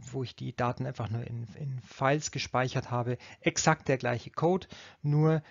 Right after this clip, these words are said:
dass ich halt jetzt hier eben später mit dem Current Dataset was anderes mache. Und zwar genau hier, hier füge ich in diese Arraylist ein neues Labeled Image rein und in dem,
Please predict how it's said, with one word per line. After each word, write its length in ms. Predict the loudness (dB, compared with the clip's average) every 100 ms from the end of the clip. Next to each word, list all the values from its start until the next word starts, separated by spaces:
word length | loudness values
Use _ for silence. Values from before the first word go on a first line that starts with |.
| _
dass 220 | -8 -6 -6
ich 120 | -6
halt 160 | -6
jetzt 180 | -6 -10
hier 400 | -8 -2 -2 -2
eben 120 | -4
später 440 | -6 -4 -2 0 0
mit 180 | -2 -4
dem 140 | -8
Current 340 | -4 -4 0
Dataset 500 | -2 0 -4 -4 -4
was 140 | -4 0
anderes 480 | 4 6 6 0 -2
mache. 280 | -8 -12 -20 _ _ _ _ _ _ _ _ _ _ _ _ _ _ _ _ _ _ _ _ _ _ _ 4
Und 200 | 4 6
zwar 280 | 10 12 12
genau 220 | 8 4
hier, 200 | 2 2
hier 160 | 2
füge 300 | -2 -2 0
ich 160 | 0 2
in 120 | 0
diese 280 | 0 -2 -4
Arraylist 500 | 2 4 4 2 0
ein 120 | -2
neues 280 | 0 -2 -2
Labeled 300 | -2 -2 -2
Image 380 | 4 4 2 0
rein 180 | 2 2
und 140 | 0
in 140 | 0 0
dem, 380 | 0 -2 -4